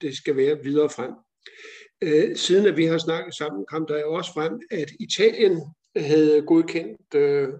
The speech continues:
Propulsion, øh, og det, det var lidt specielt, fordi Propul-, i Italien, der, der godkendes, øh, avlshængsle automatisk, når de har vundet gruppe et-løb.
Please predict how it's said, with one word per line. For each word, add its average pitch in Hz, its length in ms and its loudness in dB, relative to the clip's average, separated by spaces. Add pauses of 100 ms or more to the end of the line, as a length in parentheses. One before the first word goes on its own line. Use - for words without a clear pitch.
Propulsion, 156 680 -4
øh, 175 200 -4
og 156 120 -6
det, 175 100 0 (100)
det 185 100 -4
var 190 60 -2
lidt 165 200 -6
specielt, - 460 -10 (500)
fordi 175 280 -6
Propul-, 170 480 -2
i 175 340 -2
Italien, 196 520 0 (360)
der, 165 220 -8
der 185 180 -6 (380)
godkendes, 175 640 0 (160)
øh, 139 320 -4 (260)
avlshængsle 175 760 -2
automatisk, 160 720 -4
når 151 80 2
de 143 100 -4
har 139 80 -2
vundet 170 340 -2
gruppe 143 280 -6
et-løb. 160 360 -8